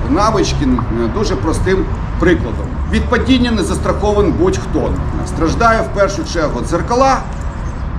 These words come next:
і сигнали поворотів. Вони виступають за габарити, вони дуже, м, е, е, хрупкі, м, вразливі, м, е. Тому, е, водій, який, е, отримав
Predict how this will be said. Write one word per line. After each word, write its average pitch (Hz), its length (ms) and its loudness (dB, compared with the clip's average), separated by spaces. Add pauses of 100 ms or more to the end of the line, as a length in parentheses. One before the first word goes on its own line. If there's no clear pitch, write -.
(160)
і 156 200 2 (180)
сигнали 190 440 2
поворотів. 127 600 -2
Вони 202 200 -2
виступають 156 680 0
за 156 100 -4
габарити, 180 500 0
вони 165 260 4
дуже, 147 360 0
м, 123 180 0 (120)
е, 113 40 -4 (1400)
е, - 40 -2
хрупкі, 160 500 0
м, 190 180 0 (260)
вразливі, 208 500 0
м, 151 180 2 (260)
е. 113 40 -2 (420)
Тому, 233 380 2 (640)
е, 104 40 -2 (460)
водій, 220 300 2
який, 196 400 0
е, 151 60 0 (500)
отримав 180 520 2